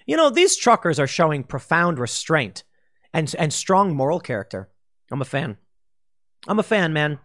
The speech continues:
They could have shut down so much and they could, they could take whatever they want. They could demand way more money. They could at any point if they wanted to.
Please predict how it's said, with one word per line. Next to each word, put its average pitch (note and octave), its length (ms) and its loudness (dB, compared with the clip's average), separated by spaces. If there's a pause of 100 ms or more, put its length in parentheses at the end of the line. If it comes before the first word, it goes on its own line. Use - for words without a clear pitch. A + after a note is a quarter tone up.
(500)
They E3+ 200 4
could C#4+ 180 2
have G#3+ 140 -2
shut - 340 2
down E3+ 260 0
so F#3+ 220 2
much E3+ 220 2
and C3+ 220 -6
they E3 80 2
could, F3 140 -4
they F#3+ 80 4
could D#3 160 -4
take F3+ 180 0
whatever E3 260 2
they E3 100 0
want. B2 260 -2 (240)
They G#3+ 120 4
could D#3+ 320 0
demand D#3+ 480 2
way D#3+ 220 0
more G3 180 4
money. D3+ 360 0
They F#3 240 0
could D#3+ 320 0
at A2+ 140 -4
any D3+ 200 -4
point B2+ 300 -4
if A#2+ 80 -8
they B2 120 -2
wanted G#2 320 -8
to. G2+ 220 -12